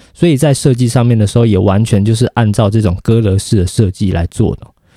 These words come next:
那其实他们后来在改造这个酒店的时候，他们就特地的把这个整个面貌哦，整个立面都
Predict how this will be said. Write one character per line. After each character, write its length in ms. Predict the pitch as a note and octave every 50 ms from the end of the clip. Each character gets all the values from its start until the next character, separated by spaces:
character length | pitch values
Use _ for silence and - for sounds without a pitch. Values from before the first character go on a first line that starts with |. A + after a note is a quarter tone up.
| _ _ _ _ _ _ _ -
那 140 | G3 G#3
其 140 | G3+ - D#3+
实 60 | D3
他 120 | D#3 E3+ F#3+
们 100 | F3 D3+
后 120 | D3+ F3
来 80 | C#3+ B2+
在 100 | C3+ F3 D#3+
改 200 | - G#2 G2 G#2
造 140 | C3 C3+
这 100 | C3+ C3+
个 80 | C3+ B2+
酒 220 | A#2 - G#2+ F2+
店 180 | G2 B2 A#2+ G#2+
的 80 | G2 F#2+
时 140 | - -
候， 80 | A2 G#2
他 100 | A2 D#3+
们 140 | D#3+ D3+ B2+
就 260 | D3 D#3 D3 C3 A2+
特 280 | - - - - D#3+ A#2+
地 160 | A2 B2+ A#2+
的 100 | G2+ G2+
把 220 | - - F#2 F2 F2+
这 180 | - C3 C3
个 380 | B2 A#2+ G#2+ E2 C2+ - - - -
整 200 | - - G2 F#2
个 60 | G2
面 240 | G2+ B2+ D3 C3 G2+
貌 240 | A2 B2 A2+ F2+ E2+
哦， 160 | - D2 -
整 140 | - - G2+
个 100 | F#2+ G2 G2+
立 180 | B2+ C#3 A#2+
面 180 | A2 B2 A#2+ A2
都 260 | A#2 A#2 A#2 A2 -